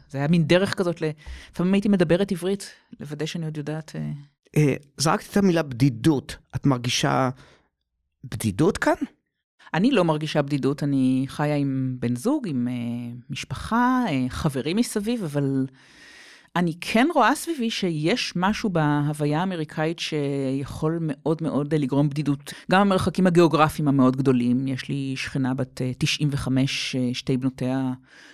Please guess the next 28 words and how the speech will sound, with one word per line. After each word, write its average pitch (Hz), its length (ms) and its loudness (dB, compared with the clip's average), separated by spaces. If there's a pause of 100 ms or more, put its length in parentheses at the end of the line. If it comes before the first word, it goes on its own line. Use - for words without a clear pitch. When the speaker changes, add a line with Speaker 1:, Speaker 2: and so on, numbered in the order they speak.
(120)
Speaker 1:
חיות 143 300 2
בניו 147 200 0
יורק 151 360 0
ובהונג 127 1080 -2
קונג. 107 280 -6 (420)
Speaker 2:
כן. 170 200 -8 (260)
Speaker 1:
זה 135 200 -6 (260)
נורא, 143 380 4
נורא 123 200 2
קשה. - 300 -12 (760)
גם 196 300 6
ה-, 180 520 6
אה, 143 260 4
שמירת 160 420 2
הגבולות 143 440 -2
והפרטיות 143 460 -4
האמריקאית, 139 520 0
שזה 135 200 -4
משהו 160 220 -2
שיכול 139 800 0
להיות 165 120 2
מאוד 151 200 0
נעים 165 280 0
ומרענן 165 480 4
אחרי 156 240 2
ישראל, 123 500 0
אבל 131 300 -2
Speaker 2:
כן. 131 140 0